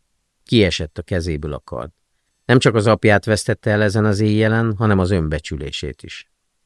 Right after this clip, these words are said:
Jakab akkor egészen közel hajolt Farkas Gergelyhez, orra már-már érintette az arcát. „Új világ köszönt Budára”, lehelte halkan.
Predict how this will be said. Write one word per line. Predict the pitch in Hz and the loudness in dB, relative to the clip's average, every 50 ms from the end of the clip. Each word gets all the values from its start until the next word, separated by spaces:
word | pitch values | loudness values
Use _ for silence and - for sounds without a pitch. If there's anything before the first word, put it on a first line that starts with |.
| _ _ _ _ _ _ _ _ _ _ _ _ _ _ _ | _ _ _ _ _ _ _ _ _ _ _ _ _ _ _
Jakab | - 110 120 - - 127 95 | 4 4 4 6 6 4 2
akkor | 104 95 _ - 95 85 | 2 0 _ -2 -6 -4
egészen | - 131 127 120 120 113 - - 107 90 85 | 0 0 0 2 2 0 0 0 -2 -2 -2
közel | - 104 92 98 92 82 82 | -2 -2 0 0 0 -2 -2
hajolt | 80 92 85 78 76 73 - | -2 -4 -2 -2 -4 -4 -6
Farkas | - - 87 80 - - - 76 - | -4 -4 -4 -4 -4 -6 -10 -10 -8
Gergelyhez, | - - 87 85 90 95 104 101 95 98 107 110 107 110 - _ _ _ _ _ _ _ _ _ _ - | -6 -4 -4 -4 -2 -2 -2 -2 -2 -2 -2 -4 -4 -6 -10 _ _ _ _ _ _ _ _ _ _ -2
orra | - 113 113 104 107 | 2 4 4 6 6
már-már | 101 104 101 101 101 95 95 92 90 90 | 6 6 6 6 6 4 2 2 0 0
érintette | 92 87 92 90 85 80 76 - 82 78 _ - 76 | 0 0 -2 -2 -2 -4 -6 -6 -10 -12 _ -10 -10
az | 71 71 | -8 -8
arcát. | 80 67 65 64 - - 80 69 71 - _ _ _ _ _ _ _ _ _ _ _ _ _ _ _ _ _ _ _ _ _ - | -8 -8 -10 -10 -10 -10 -10 -10 -10 -12 _ _ _ _ _ _ _ _ _ _ _ _ _ _ _ _ _ _ _ _ _ 0
„Új | - 120 127 117 | 6 6 8 8
világ | 98 92 90 85 80 73 73 - _ | 6 4 2 0 0 -2 -4 -6 _
köszönt | - - 98 - - 92 82 76 73 71 | -2 -2 -2 0 0 -2 -4 -4 -6 -6
Budára”, | 69 78 69 - 69 65 62 60 58 - - - _ _ _ _ _ _ _ _ _ _ | -8 -8 -8 -8 -8 -8 -8 -8 -10 -12 -14 -16 _ _ _ _ _ _ _ _ _ _
lehelte | - 90 85 78 80 82 73 73 - 82 | -10 -8 -8 -6 -6 -6 -8 -6 -6 -6
halkan. | 73 78 71 67 67 - - 64 52 - | -4 -4 -4 -6 -6 -8 -10 -10 -12 -12